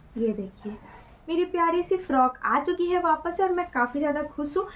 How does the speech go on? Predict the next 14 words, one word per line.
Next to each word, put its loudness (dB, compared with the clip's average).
सबसे 0
ज़्यादा 4
खुशी 0
देती 0
है 2
मुझे 2
इसकी -2
जो 0
ये 2
स्लिट 0
design 2
होती 0
है -2
ना 4